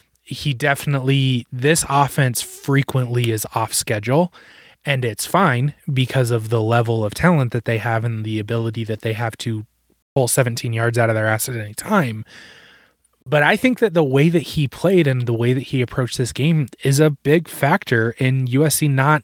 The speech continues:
even trying to run the ball in this game, 'cause they were constantly behind the sticks and constantly in positions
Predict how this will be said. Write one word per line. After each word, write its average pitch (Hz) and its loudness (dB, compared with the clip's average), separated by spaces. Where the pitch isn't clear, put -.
even 156 -2
trying 165 2
to 123 0
run 104 -6
the 107 -12
ball 117 -6
in 127 0
this 120 0
game, 120 -2
'cause 113 -6
they 123 2
were 175 4
constantly 135 -2
behind 123 0
the 113 -4
sticks - -2
and 113 -4
constantly 123 -6
in 117 -6
positions 113 -6